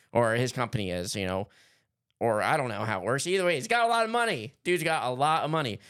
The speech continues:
But it all started with that Zip two, supposedly,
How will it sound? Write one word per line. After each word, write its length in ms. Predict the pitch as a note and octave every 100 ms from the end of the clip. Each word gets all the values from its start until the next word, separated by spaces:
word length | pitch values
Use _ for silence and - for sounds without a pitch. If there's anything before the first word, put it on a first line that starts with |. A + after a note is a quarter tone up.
| -
But 100 | B2+
it 60 | C#3+
all 160 | D#3
started 360 | D#3+ D#3+ E3 B2
with 280 | A#2 A#2+ - - _ _ -
that 200 | - -
Zip 200 | A2 -
two, 500 | - F3 C#3 A2+ - _ _ -
supposedly, 720 | - - G2+ F#2+ F#2+ F#2+ A#2